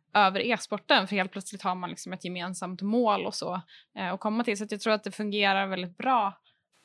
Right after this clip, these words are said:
eh, både liksom som lärandeplattform och, eh, ehm,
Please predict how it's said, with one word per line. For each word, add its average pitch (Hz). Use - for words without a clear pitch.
eh, 196
både 185
liksom 185
som 185
lärandeplattform 190
och, -
eh, 175
ehm, 196